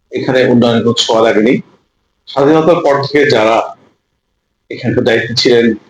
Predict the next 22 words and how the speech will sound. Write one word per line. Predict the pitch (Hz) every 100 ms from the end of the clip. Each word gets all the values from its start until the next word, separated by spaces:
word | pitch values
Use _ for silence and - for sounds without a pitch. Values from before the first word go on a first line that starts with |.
| -
নির্বাচিত | 113 120 113 -
হয়েছিলেন, | 127 127 - 117
তারা | 135 139 139 - - _ _ _ _
তাদের | 120 120 120 110
দায়িত্ব | 117 117 -
পালন | 104
করতে | 104 - 104
পারেনি | - 139 147
আমার | 120 104
মনে | 87 -
হচ্ছে। | _ - -
বিশেষ | 120 170 165
করে | 165
গত | 160 143
সাড়ে | 135 123 127
পনেরো | 123 117
বছর | 107 110
তার | 107 101
বেশি | 113 - 117
পারেনি। | 90 - - - _ _ _ _ _
সেই | - 175
ক্ষেত্রে | 170 196 - 185 185